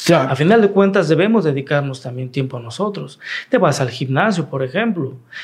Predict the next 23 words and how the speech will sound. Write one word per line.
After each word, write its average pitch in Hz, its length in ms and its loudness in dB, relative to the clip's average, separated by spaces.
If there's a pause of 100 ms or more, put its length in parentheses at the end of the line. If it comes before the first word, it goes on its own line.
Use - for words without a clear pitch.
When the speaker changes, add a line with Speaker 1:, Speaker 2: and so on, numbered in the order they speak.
Speaker 2:
Te 139 100 0
vas 175 200 2
a 208 100 4
una 175 220 0
convivencia. 139 800 -2 (680)
Somos 208 300 2
personas, 165 760 0
no 135 140 -4
Speaker 1:
Sí. 127 120 2
Speaker 2:
robots. 143 400 6 (320)
Entonces, 196 520 4 (280)
es 226 200 6
saber 196 360 4
usar 190 400 2
bien 190 340 4
la 185 120 0
tecnología 151 800 -4
y 160 120 -4
saber 165 480 -4
vendérsela 143 500 -6
a 123 40 -8
las 123 100 -14
personas. 143 560 -4